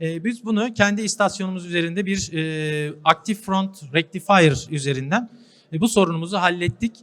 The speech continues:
E, onun ötesinde bir de bu bidirectional dediğimiz sistemde yüksek güçlü, e, enerji çektiğiniz zaman bataryaya,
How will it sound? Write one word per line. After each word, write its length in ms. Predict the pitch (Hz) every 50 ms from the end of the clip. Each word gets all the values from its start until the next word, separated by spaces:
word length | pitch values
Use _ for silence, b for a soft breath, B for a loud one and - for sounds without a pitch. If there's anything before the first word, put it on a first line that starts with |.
| b b b b b -
E, 200 | 147 143 139 151
onun 240 | - 151 160 196 233
ötesinde 520 | 240 240 226 220 202 - - 185 185 185
bir 160 | 175 202 196 185
de 80 | 190
bu 100 | 196 196
bidirectional 800 | 156 151 160 180 190 185 190 190 196 202 202 - - 185 170 160
dediğimiz 360 | 165 170 170 185 175 175 -
sistemde 680 | - 190 - - - 190 180 180 156 135 147 185 233 233 - b b b b b b b b b
yüksek 480 | 131 160 165 - - - 277 247 _ -
güçlü, 680 | 208 202 208 - - 170 170 151 135 131 - - - -
e, 100 | 160 151 147 135 135 131 127 127 127 131 - -
enerji 720 | 156 160 175 180 180 185 180 156 160 170 160 139 123 113 - _ _ -
çektiğiniz 520 | - - 156 143 - - 196 220 302 269
zaman 320 | 226 196 170 160 151 143
bataryaya, 680 | 131 135 127 - 143 131 127 123 120 131 175 247 262